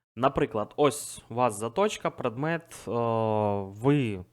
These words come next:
вклали сюди вже додатково вал-, е, валакси, але у вас є ще можливість дівауру. Я думаю, всі забули про цю штуку, але, коротше, при лабісі про неї нагадали.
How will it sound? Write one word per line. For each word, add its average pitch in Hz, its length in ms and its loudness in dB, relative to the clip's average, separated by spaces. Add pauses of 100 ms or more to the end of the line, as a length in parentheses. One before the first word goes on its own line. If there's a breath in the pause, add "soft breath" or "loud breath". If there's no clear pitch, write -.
(220)
вклали 101 680 0
сюди 120 320 -6
вже 98 640 -4
додатково 98 960 -2
вал-, 104 260 2
е, 98 40 -14 (320)
валакси, 101 640 -6 (520 loud breath)
але 151 320 6
у 180 60 2
вас 131 400 2
є 127 100 0
ще 127 260 -4
можливість 110 680 -6
дівауру. 107 840 0 (300)
Я 110 80 -6
думаю, 117 580 -4 (160)
всі - 260 -10
забули 104 440 -4
про 101 180 -8
цю - 180 -14
штуку, - 400 -6
але, 104 160 -2
коротше, 110 380 -6
при - 180 -8
лабісі 104 400 -2
про 98 200 -6
неї 95 200 -4
нагадали. 95 640 -8